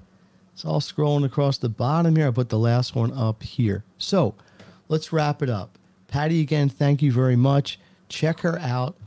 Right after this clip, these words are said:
driven to peak consulting dot com. You wanna get a hold of me, make the grade dot net. This and all Education Thursday Lives are sponsored by the Success Community.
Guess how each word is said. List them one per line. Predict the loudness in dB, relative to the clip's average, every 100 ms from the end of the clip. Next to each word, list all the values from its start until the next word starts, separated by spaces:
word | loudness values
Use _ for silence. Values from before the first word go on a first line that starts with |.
| -20 _ _ 2
driven | 4 6
to | 4
peak | 4 2
consulting | 2 0 2 0 2 0
dot | 0 -2
com. | 0 0 2 -2 -6 -18 _ _ _ _ _ -2
You |
wanna | 0 2
get | 2
a |
hold | 2 2
of | 2
me, | 2 2
make | 2 0 -2
the | -6
grade | -2 2 2 2
dot | 0 -2 0
net. | 0 2 2 -2 -12 -18 -20 -20 -20 _ _
This | 0 0 0 -4 -8 -14 -18 -8
and | 0 4 4 2
all | 2 4 6 4
Education | 2 0 0 0 0
Thursday | 2 2 2
Lives | 2 2 0
are |
sponsored | -4 0 2 2 0 0
by | 2
the | 2 0
Success | -4 -6 0 2 2 -2 -8 _ _ _
Community. | -2 2 4 4 4 2